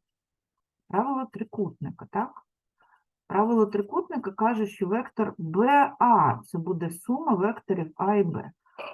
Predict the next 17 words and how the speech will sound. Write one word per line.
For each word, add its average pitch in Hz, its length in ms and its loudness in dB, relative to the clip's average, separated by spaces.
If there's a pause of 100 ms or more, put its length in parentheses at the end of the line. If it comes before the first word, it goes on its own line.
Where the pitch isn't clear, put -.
(120)
А 170 200 6
у 160 60 -2
вас - 340 4
вектор 233 480 -4
не 196 180 -2
Б 170 160 -6
А, 262 400 0
а 247 220 0
А 214 220 4
Б. 139 240 -6 (960)
Тоді 226 420 -10
що 294 220 -8
можна 180 340 -4
сказати? 165 540 -8
Вектор 247 400 -8
А - 380 4
Б 165 240 -6